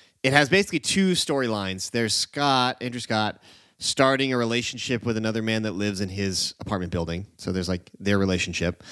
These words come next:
But then simultaneously, Scott is a, he's a writer, and he's trying to write a new script, and he decides to write about his past and his family. And he starts revisiting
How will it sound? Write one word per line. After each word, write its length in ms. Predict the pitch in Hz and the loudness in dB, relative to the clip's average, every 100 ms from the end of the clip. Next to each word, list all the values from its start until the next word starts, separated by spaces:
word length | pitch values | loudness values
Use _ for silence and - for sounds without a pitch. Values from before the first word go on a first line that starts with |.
| - - - | -20 -20 -2
But 80 | 123 | 2
then 140 | 127 131 | 4 6
simultaneously, 840 | 160 156 151 165 165 147 147 135 | 4 4 0 0 0 0 0 2
Scott 460 | - - 143 143 | 2 2 2 2
is 160 | 135 120 | 2 -2
a, 300 | 117 110 110 | -2 -2 -2
he's 200 | 117 110 | -6 -4
a 40 | |
writer, 520 | 107 123 123 104 101 - _ _ _ _ _ _ _ - - - | 0 2 2 0 -4 -10 _ _ _ _ _ _ _ -20 -16 -4
and 340 | 117 113 110 | 0 0 0
he's 520 | 101 113 107 104 - | -2 -2 0 -2 -2
trying 220 | - 113 107 | -2 0 2
to 60 | |
write 160 | 101 104 | 4 2
a 60 | |
new 120 | 101 98 | 2 0
script, 440 | - 196 101 - | 2 4 2 -2
and 120 | - 110 | -6 -6
he 60 | |
decides 340 | 98 - 104 95 | -4 -2 -2 -2
to 60 | |
write 180 | 95 98 | -2 -2
about 240 | 98 95 | 0 -2
his 440 | 85 92 87 - - - | 0 -2 -2 -4 -6 -2
past 380 | - 101 107 - | 4 4 4 -2
and 80 | |
his 140 | 90 90 | -4 -2
family. 460 | 104 101 110 135 - - - - | 0 0 0 -2 -4 -18 -20 -2
And 120 | 120 | 2
he 60 | 120 | 4
starts 240 | 151 127 | 4 4
revisiting 800 | 110 120 107 117 117 123 127 | 2 0 2 2 2 2 0